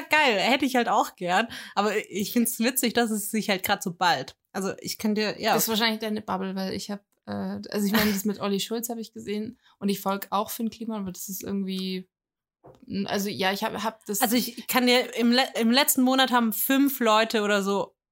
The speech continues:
Speaker 1: haben s-, sich einen Hund geholt.
Speaker 2: Okay, krass, nee, dann, bei mir ist das nicht so viel.
Speaker 1: <laughs> Und ich, ich dachte mir so, okay, langsam reicht's, Leute. Also, nee, reicht's nicht, weil <laughs> oder Straßenhunde, aber für
Speaker 2: Ja.
Speaker 1: mich war's dann so, ja, toll.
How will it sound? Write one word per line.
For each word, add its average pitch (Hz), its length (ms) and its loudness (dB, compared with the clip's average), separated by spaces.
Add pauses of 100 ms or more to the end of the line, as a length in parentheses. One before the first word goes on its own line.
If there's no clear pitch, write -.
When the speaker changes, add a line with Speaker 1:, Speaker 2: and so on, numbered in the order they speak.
Speaker 1:
haben 185 300 0
s-, 175 240 -8
sich 185 180 0
einen 180 80 2
Hund 180 160 2
geholt. 233 400 4
Speaker 2:
Okay, 247 120 0
krass, 190 240 -4
nee, 202 140 0
dann, 208 140 -2 (280)
bei 208 60 0
mir 220 140 2
ist 190 120 -4
das 180 120 -6
nicht 196 160 -4
so 196 120 -10
viel. 214 260 0 (140)
Speaker 1:
<laughs> 277 160 2
Und 277 80 2
ich, 262 180 4
ich 220 240 -2
dachte 226 220 -2
mir 220 40 -2
so, 202 120 -4
okay, 202 240 0
langsam 202 340 2
reicht's, 190 360 2
Leute. 170 420 -8 (400)
Also, 147 160 -6 (120)
nee, 160 320 -4
reicht's 156 240 -6
nicht, 185 180 -4
weil 202 180 0
<laughs> 233 300 2
oder 294 160 4
Straßenhunde, 269 840 4
aber 196 360 0 (1080)
für 202 100 -6
Speaker 2:
Ja. 180 60 -2
Speaker 1:
mich 202 220 0
war's 202 180 0
dann 196 160 -4
so, 180 320 -8
ja, 151 260 -8
toll. - 380 -10